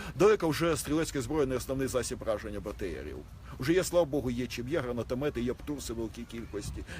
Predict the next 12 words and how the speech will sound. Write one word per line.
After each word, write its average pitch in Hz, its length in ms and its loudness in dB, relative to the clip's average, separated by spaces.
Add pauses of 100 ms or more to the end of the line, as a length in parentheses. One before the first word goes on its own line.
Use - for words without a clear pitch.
є 143 140 4 (220)
дійсно 127 240 -2
великокаліберна 113 720 -2
зброя, 117 440 -2 (340)
кулемети, 120 520 2
гвинтівки 110 460 -4
снайперські. 117 480 -4
Є 247 120 0
вже 226 160 0
чим 208 180 -2
пробивати, 170 560 2
вже 123 180 -2